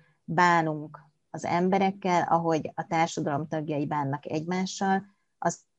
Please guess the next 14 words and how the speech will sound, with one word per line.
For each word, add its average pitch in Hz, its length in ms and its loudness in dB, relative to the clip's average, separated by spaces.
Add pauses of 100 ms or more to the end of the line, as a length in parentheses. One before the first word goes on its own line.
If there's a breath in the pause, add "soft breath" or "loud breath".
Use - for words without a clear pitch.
(440)
az 180 120 -6
ugyanaz, 180 840 4
mint 160 260 -4
ahogy 160 260 2
bánunk 156 500 -2
a 156 80 -6
természeti 170 600 -2
elemekkel, 151 500 -4
a 135 120 -4
természettel 151 720 0
magunk 170 320 2
körül, 160 420 2 (500 soft breath)
ugyan, 165 500 2 (340)
tehát - 240 -2